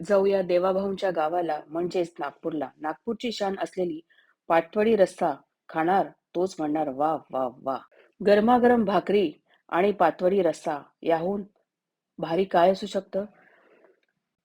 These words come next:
पातवडी ही नागपूर, विदर्भाची खासियत आहे. सावजी मसाले वापरून तयार केलेला हा रस्सा खूप तिखट आणि चविष्ट असतो. याला थापीवडी किंवा बेसनवडी सुद्धा असंही म्हटलं जातं. नमस्कार, मी वेदश्री.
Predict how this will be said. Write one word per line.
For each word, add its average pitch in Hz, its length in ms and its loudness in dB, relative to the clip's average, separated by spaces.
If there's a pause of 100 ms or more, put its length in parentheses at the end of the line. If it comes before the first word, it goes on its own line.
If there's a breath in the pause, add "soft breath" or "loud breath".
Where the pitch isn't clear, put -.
पातवडी 226 440 4
ही 202 220 0
नागपूर, 180 460 0 (320)
विदर्भाची 165 800 -4 (200)
खासियत 165 440 -4
आहे. - 200 -10 (320)
सावजी 190 320 6
मसाले 240 400 2
वापरून 226 440 2
तयार 190 240 6
केलेला 208 340 2
हा 180 180 0
रस्सा 175 400 -2 (320 soft breath)
खूप 233 260 -8
तिखट 202 300 2 (100)
आणि 165 160 -4
चविष्ट 175 460 -4
असतो. - 440 -6
याला 160 300 2
थापीवडी 190 600 -2
किंवा 175 200 0
बेसनवडी 170 500 -4
सुद्धा 180 300 -6 (120)
असंही 165 260 -6
म्हटलं 165 340 -10
जातं. 131 240 -10 (1120 soft breath)
नमस्कार, 196 500 4 (120)
मी 190 100 0
वेदश्री. 185 560 2